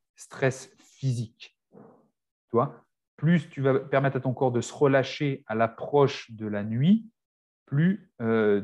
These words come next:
tu seras relâché, donc plus tu vas activer le système nerveux parasympathique. Ensuite, éviter, euh, trop de lumière. Donc ça, c'est les stress visuels, trop de lumière. Parce que sinon, tu vas sécréter, euh, tu vas empêcher la sécrétion de la mélatonine qui va permettre l'endormissement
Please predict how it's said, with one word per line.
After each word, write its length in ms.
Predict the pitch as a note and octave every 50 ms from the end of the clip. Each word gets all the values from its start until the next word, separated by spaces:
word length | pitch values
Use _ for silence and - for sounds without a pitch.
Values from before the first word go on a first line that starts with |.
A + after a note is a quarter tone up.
| G#2
tu 100 | - -
seras 180 | - - - A2+
relâché, 360 | G#2 G#2+ G2+ G2 F#2+ - F3
donc 180 | E3 D3 A#2 -
plus 140 | - - C3
tu 140 | _ -
vas 80 | A2 G#2+
activer 380 | G#2 G#2 - - - G#2 A2+ C3
le 100 | B2 G2+
système 360 | - - G2+ - - G#2 G#2+
nerveux 360 | A2 G#2+ G#2 G#2 B2+ C#3+ C#3+
parasympathique. 720 | - A2 G#2+ G#2+ G#2 - - G#2+ - G2+ - _ - - _ _ _ _ _ _ _ _ _ -
Ensuite, 460 | - B2+ B2+ - - F3+ E3+ - - _ _ _ _ -
éviter, 600 | C3+ C3 B2 C3 C#3 C3+ - D3 D3 D#3+ D#3+ -
euh, 140 | B2 B2 A#2+
trop 400 | - - - - - C#3+ C#3+ C#3+
de 60 | C3
lumière. 340 | C#3 D3 D3 D3 C3+ A#2 G#2
Donc 120 | G#2+ G#2
ça, 60 | -
c'est 140 | C#3 - A2
les 80 | G#2+ G#2
stress 300 | - - - B2 G2 G#2+
visuels, 580 | G#2 G2+ B2 B2 A#2+ B2 B2+ C3 G#2+ A2 A2 -
trop 220 | - - - C3+
de 60 | B2+
lumière. 440 | B2+ C3+ C3 C3 C3 B2+ A2+ G2+ - _ _ _ _ _ _ _
Parce 140 | - - -
que 60 | -
sinon, 180 | - G#2 C3+ D3
tu 140 | C#3 -
vas 180 | A2 G#2 G2+ G2+
sécréter, 800 | - - - G#2+ - - - G#2+ G2+ - - B2 C3 B2+ - _ _ _ _ _ -
euh, 140 | G2+ G2+ G2+
tu 100 | - B2
vas 100 | A#2 A2
empêcher 360 | A#2 A2+ - C3 A#2 - C3+
la 80 | B2+
sécrétion 420 | A2 - A2+ - - A2+ - - A2
de 100 | G#2+ G#2
la 140 | G2 G2 G2
mélatonine 640 | G2+ G2+ G2 G2 G2 - A2 G#2 B2 D3+ E3 E3+
qui 120 | C#3+ - G2+
va 100 | G2 F#2+
permettre 320 | - F#2+ G2 F#2+ F#2+ - -
l'endormissement 800 | G2 G2 G2+ G2+ G2 G2 G2 G2 - - - A#2 C3+ D3 C#3